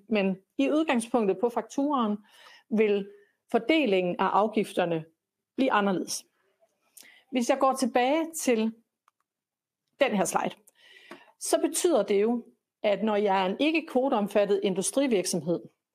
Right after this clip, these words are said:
så i dag, så er jeg vant til at få godtgjort energiafgiften ned til minimumsafgiften.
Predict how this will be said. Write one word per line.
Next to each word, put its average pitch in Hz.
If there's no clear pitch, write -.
så -
i 277
dag, 269
så -
er 277
jeg 247
vant 240
til 254
at 220
få 220
godtgjort 233
energiafgiften 214
ned 208
til 202
minimumsafgiften. -